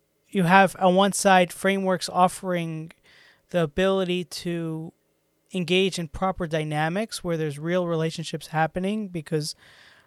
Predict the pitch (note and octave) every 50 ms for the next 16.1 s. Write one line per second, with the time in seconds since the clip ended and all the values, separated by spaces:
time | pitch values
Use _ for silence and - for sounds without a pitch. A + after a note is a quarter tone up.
0 | _ _ - F3+ F3 D3 - - F#3 F#3+ E3 F#3+ F#3 - - F#3 F#3 F3 E3+ E3
1 | E3 E3+ F3 F3 F3 D#3 - - E3 D#3 C#3+ C#3+ C#3+ C#3+ - - G3+ G#3+ B3+ C#4
2 | C4 _ _ - - - _ _ _ _ _ _ _ - - F3+ F3 F3 F3 F3
3 | F3 F#3 - _ _ _ - - - - - B3 C4+ - C4 A#3+ A3 G3 F#3+ F#3
4 | F3 E3+ E3+ F3 G3+ A3 G#3 G3 G3+ G3 G#3+ A3+ A3+ A#3+ G#3 - - - - G#3+
5 | G#3+ G3+ F#3+ F#3+ - - G3 F#3+ F3 D3+ - F#3+ A3 B3+ C4+ B3+ A3 F#3+ F#3 F3+
6 | F3+ F3+ F3+ F3+ F3+ E3+ - - - - - - F#3+ F#3 F3+ F3 E3+ D3+ - E3+
7 | D#3 E3 F3 F3 F3 E3+ E3 D#3+ D#3+ D#3+ D3+ - _ _ - - - - _ _
8 | _ _ _ _ _ _ _ _ _ _ _ _ _ _ _ _ - - - G3
9 | F#3+ E3 D3 D#3+ F3+ G#3 A3+ - - F3+ D#3+ D#3 D#3 D3 C3+ - C#3+ - - D#3+
10 | D3 C#3+ C#3+ C#3+ C3+ - - - _ _ _ _ _ _ _ _ _ _ _ _
11 | _ _ _ _ _ _ _ _ _ _ - E3 D3+ C#3+ C#3+ C#3+ C#3+ C#3+ D3 -
12 | _ _ _ _ _ _ _ _ _ _ _ _ _ _ _ - E3 - - -
13 | G#3 G#3 - - G3 F3+ D3+ - F3+ F3+ G3+ F#3+ - - G#3 F3+ E3 E3+ F3+ E3
14 | D#3+ D3 - - - E3+ E3+ E3+ F3 G3 G#3 F#3+ F3 D#3+ D3+ D#3 D3+ D3+ D#3 D#3
15 | D#3 D#3 D#3 - - - - F3+ F3 E3 D#3 - - - D3+ C#3+ C#3+ C#3+ C#3 C#3
16 | C3+ C#3+